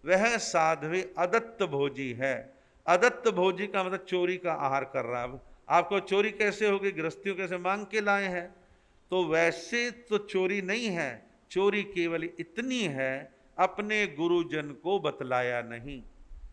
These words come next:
अब गुरुजन को बतला के आहार का सेवन करना ये विनय भी है, और ये तीन कारणों से है। पहला तो विनय है, दूसरा है व्यवहार। व्यवहार क्या है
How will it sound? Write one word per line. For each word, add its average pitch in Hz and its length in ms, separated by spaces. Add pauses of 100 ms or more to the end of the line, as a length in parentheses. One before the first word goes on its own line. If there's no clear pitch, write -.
(400)
अब 180 200
गुरुजन 220 480
को 226 220
बतला 180 400
के 190 280
आहार 165 400
का 180 200
सेवन 151 480
करना 156 640
ये 143 140
विनय 139 420
भी 120 180
है, 104 240 (420)
और 202 120
ये 226 60
तीन 233 400
कारणों 175 480
से 139 200
है। 123 140
पहला 196 460
तो 214 560
विनय 175 220
है, 127 380 (420)
दूसरा 220 540
है 180 300
व्यवहार। 127 800 (500)
व्यवहार 190 420
क्या 208 280
है 180 180